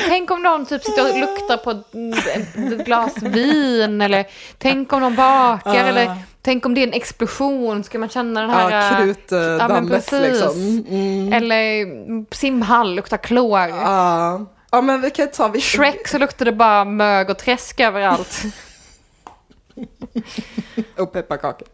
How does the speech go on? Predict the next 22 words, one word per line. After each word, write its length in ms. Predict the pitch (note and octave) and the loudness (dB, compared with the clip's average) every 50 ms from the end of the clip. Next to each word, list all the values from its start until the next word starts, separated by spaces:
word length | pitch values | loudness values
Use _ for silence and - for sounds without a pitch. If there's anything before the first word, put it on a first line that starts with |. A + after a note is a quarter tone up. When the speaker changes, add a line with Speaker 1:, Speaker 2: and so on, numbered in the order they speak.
| _ _ | _ _
Speaker 1:
Ja, 200 | - A3 G#3 F#3 | 0 2 2 2
just 180 | F#3 F3+ F3 - | 0 -2 -6 -8
det. 120 | - - - - | -10 -8 -2 0
Speaker 2:
<laughs> 240 | F#3 G3 - - - - C#5+ C#5+ - F5 - - - - - - - - G#3+ - - _ - - _ _ _ - - - - - - D5 - G#3 - - - | 0 2 2 2 4 4 2 2 2 0 0 0 -4 -4 -4 -8 -8 -8 -8 -8 -10 _ -20 -20 _ _ _ -20 -20 -16 -10 -8 -6 -6 -6 -8 -10 -2 2
Eh, 680 | G#3+ G3+ G3+ G3+ G3+ G3+ G3 G3 G3 G3 G3 F#3+ G3 G3 G3 - - - - - - - - _ - | 4 6 6 6 6 6 6 6 4 4 2 2 0 -2 -4 -10 -20 -20 -20 -20 -20 -20 -18 _ 2
ja, 280 | B3+ C4 C4+ D4+ C#4+ A3+ | 4 6 6 6 6 6
men, 340 | C4 C4+ C4+ C4+ C4 C4 B3+ | 6 6 6 6 4 4 4
eh, 460 | B3+ B3+ B3+ B3 B3 B3 B3 B3 C4 C4+ - - | 6 6 6 6 6 6 6 4 2 -4 -10 -4
precis. 540 | - B3 A#3+ C#4+ - C#4 D4 A#3 F#3+ F3+ F3+ | -2 0 0 2 2 2 2 2 2 2 2
Nej, 100 | A3+ A#3 | 2 4
men 120 | A3+ A3+ | 6 6
jag 120 | A#3 A#3+ C4 | 6 6 4
håller 220 | C#4 C#4 C4 A3+ | 2 4 4 4
med 180 | G#3 F3+ F3 E3+ | 4 4 4 4
dig. 240 | F#3 B3+ D4 - - | 4 4 2 0 -4
Det, 520 | - G#3 A3+ A3+ A3+ A3 A3 G#3+ G#3+ G#3+ | -2 4 6 6 6 6 6 2 0 -2
det 140 | G3+ G#3 G#3 G#3 | 0 2 2 4
är 40 | |
verkligen 400 | G#3 A3+ A#3 A3+ - G#3 G3+ F#3+ | 4 2 0 2 2 0 0 2
så 100 | F3+ - | 2 2
här, 240 | F#3+ F3 F3 F3 E3+ E3+ - - F3+ F3 F3 F3 | 2 2 2 0 0 -2 -2 -2 -2 0 0 -2
eh, 80 | E3+ | -2